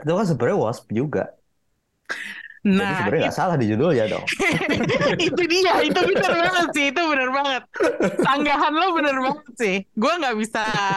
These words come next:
Speaker 2: mem-, apa, nggak bisa menyangkal bahwa gue pengen bilang itu, bahwa ya at least ada Janet gitu. Em, dan dia merupakan karakter favorit gue di film ini.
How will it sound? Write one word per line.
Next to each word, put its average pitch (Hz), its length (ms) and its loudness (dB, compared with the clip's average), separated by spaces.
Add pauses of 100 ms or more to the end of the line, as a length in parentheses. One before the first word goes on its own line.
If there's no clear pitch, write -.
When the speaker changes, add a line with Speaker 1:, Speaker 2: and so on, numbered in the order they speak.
(240)
Speaker 2:
mem-, 226 240 -2 (120)
apa, 269 200 -2 (640)
nggak 233 240 -2
bisa 269 240 -2 (680)
menyangkal 208 800 -2
bahwa 226 580 0 (200)
gue 220 220 0 (240)
pengen 247 320 -2
bilang 233 220 0
itu, 277 300 -4
bahwa 208 420 0
ya 226 240 -2
at - 160 -8
least 381 360 0
ada 220 300 0
Janet 226 540 -2
gitu. 175 320 -2 (600)
Em, 220 580 0 (140)
dan 226 280 2
dia 285 200 2
merupakan 269 460 -2 (180)
karakter 233 440 -4
favorit 196 360 -2
gue 202 160 0
di 208 120 0
film 180 320 0
ini. 165 400 0